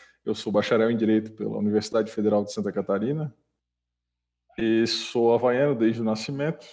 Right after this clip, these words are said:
Hoje em dia eu sou conselheiro do Avaí pelo segundo mandato já. E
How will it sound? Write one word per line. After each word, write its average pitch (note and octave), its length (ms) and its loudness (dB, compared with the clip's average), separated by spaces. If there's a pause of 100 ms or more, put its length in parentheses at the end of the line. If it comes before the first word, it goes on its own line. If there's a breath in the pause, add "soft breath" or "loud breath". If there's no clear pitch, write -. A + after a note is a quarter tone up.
(400 loud breath)
Hoje - 280 -6
em A2+ 60 -2
dia C3+ 500 0 (120)
eu G#2+ 440 0
sou - 180 -8
conselheiro A2 640 0
do G#2 100 2
Avaí G2+ 520 0 (260)
pelo G2+ 180 -2
segundo A2 360 -2
mandato G#2 560 2
já. C3 280 -2 (1900)
E B2+ 1000 0